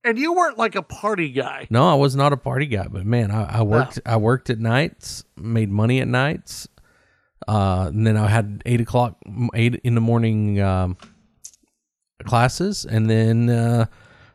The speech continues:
Speaker 2: I slept in between whenever I got a chance.
Speaker 1: Yeah.
Speaker 2: Which was stupid, but, you know, hey,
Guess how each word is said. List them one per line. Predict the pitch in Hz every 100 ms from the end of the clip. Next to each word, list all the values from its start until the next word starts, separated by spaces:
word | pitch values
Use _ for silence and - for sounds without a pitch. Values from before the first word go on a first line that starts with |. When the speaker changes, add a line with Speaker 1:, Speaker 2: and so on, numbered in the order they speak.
| -
Speaker 2:
I | 113
slept | - 131 131
in | 143 139
between | - 151 180 120
whenever | 104 113
I | 123
got | 131
a |
chance. | 127 151 202 - - - _ _ _ _ _ _ _ _ _
Speaker 1:
Yeah. | 123 120 - _ _ _
Speaker 2:
Which | 120 -
was | 135
stupid, | - - 262 - 107
but, | 98 107
you | 147
know, | 147 233 - _ _ _ _ _ _ _ _ _ _ _ _
hey, | 180 180